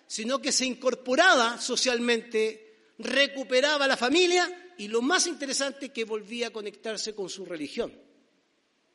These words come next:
Entonces, esto es importante tenerlo a él en nuestra mente.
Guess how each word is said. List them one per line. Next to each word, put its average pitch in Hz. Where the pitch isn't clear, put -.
Entonces, 311
esto 285
es 240
importante 240
tenerlo 233
a 196
él 202
en 185
nuestra 196
mente. 170